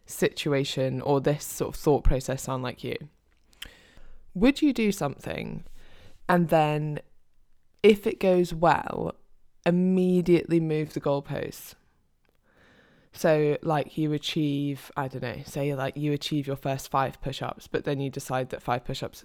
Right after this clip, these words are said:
like, as soon as you achieve that goal, five push-ups is crap. I would need to get ten to be even anywhere near, quote unquote, good. Or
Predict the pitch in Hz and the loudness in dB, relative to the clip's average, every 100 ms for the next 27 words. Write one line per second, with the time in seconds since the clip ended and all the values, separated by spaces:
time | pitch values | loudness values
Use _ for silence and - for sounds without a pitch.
0 | - 143 - - 165 147 139 139 135 135 | -4 -4 -4 0 2 2 0 -2 -2 -4
1 | 131 127 - 127 104 - _ - - 135 | -4 -4 -2 -4 -4 -10 _ -6 -2 0
2 | - - - - - - - - - - | -2 -6 -10 -12 -12 -6 -6 -6 -6 -4
3 | 131 131 123 123 - - 107 - 139 - | -2 -4 -6 -8 -10 -8 -8 -8 -10 -14
4 | - - 143 135 139 131 143 135 135 135 | -8 -4 -2 -2 -2 -2 -2 0 0 0
5 | 135 135 127 90 - - _ _ _ _ | -2 0 0 -2 -6 -8 _ _ _ _
6 | - 135 - 131 110 101 - 127 - - | 2 2 2 -4 -2 -4 -2 0 0 -4
7 | - - - - 151 139 135 135 135 | -14 -20 -16 0 4 4 4 2 2